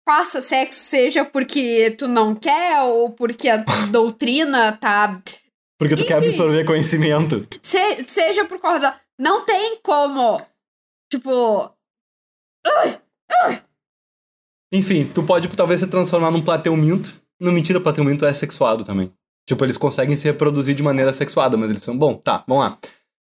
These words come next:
Speaker 2: Então, ou seja, tu precisa ser assexuado, ok? Vegetariano, do sono polissa-, polifásico, que se isolavam e ambidestros. Ele tem uma lista, qual que é a lista? Porque, tipo, quem são essas pessoas, velho? Ah, tá, tem as páginas aqui, né? Vinte e oito, trinta e dois, et cetera. Tá, beleza.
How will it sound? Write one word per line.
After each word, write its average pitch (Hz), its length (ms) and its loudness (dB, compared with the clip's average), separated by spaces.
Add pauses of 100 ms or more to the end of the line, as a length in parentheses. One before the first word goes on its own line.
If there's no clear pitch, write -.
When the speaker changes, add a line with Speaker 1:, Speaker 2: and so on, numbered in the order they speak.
(280)
Speaker 2:
Então, 190 140 0
ou 180 80 2
seja, 156 260 0
tu 170 80 -2
precisa 170 320 -2
ser 170 160 0
assexuado, 156 800 0
ok? 127 320 -2 (420)
Vegetariano, 151 960 0
do 147 180 2
sono 180 300 0
polissa-, 156 400 0
polifásico, 139 880 0 (340)
que 160 120 0
se 160 140 0
isolavam 156 800 2
e 165 140 0
ambidestros. 147 800 0
Ele 147 140 4
tem 156 140 -2
uma 170 180 0
lista, 131 420 0
qual 165 200 2
que 226 100 -6
é - 20 -2
a 185 40 0
lista? 156 480 0
Porque, 123 220 -2
tipo, 120 380 0 (300)
quem 151 100 2
são 160 160 0
essas 277 160 -2
pessoas, 285 420 0
velho? 98 220 -2 (280)
Ah, 151 120 0
tá, 147 200 0
tem 147 140 0
as 151 120 -2
páginas 143 420 0
aqui, 123 200 -4
né? 101 100 2
Vinte 117 260 -4
e 131 40 -2
oito, 151 260 0
trinta 135 260 -2
e 113 40 2
dois, 120 260 0
et 120 120 -6
cetera. 101 160 -2
Tá, 101 180 -2
beleza. 117 320 -2